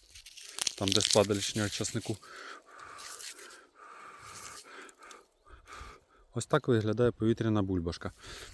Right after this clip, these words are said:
Її калібрувати треба і садити по калібрам треба. Це правило. Тому що, е, якщо хочете гарний результат, треба все калібрувати і все садити, е, зонально, скажімо так. Дрібніша, крупніша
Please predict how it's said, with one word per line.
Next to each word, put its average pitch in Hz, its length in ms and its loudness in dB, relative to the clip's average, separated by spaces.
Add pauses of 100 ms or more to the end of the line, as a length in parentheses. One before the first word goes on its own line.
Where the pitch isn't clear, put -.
Її 139 220 2
калібрувати 127 680 6
треба 180 400 6 (180)
і 123 80 2
садити 135 400 4
по - 120 0
калібрам 127 500 4
треба. 87 440 4
Це 131 260 6 (1120)
правило. 92 480 8 (240)
Тому 120 240 2
що, 107 280 4 (560)
е, 98 440 6
якщо 117 260 0
хочете - 360 4
гарний 123 300 6
результат, 139 460 2
треба 127 280 4
все - 200 2
калібрувати 127 640 4
і 107 60 6
все 131 240 2
садити, 120 580 4 (520)
е, 104 220 6
зонально, 101 520 6
скажімо 87 460 0
так. - 280 -2 (120)
Дрібніша, 120 560 4
крупніша 117 640 2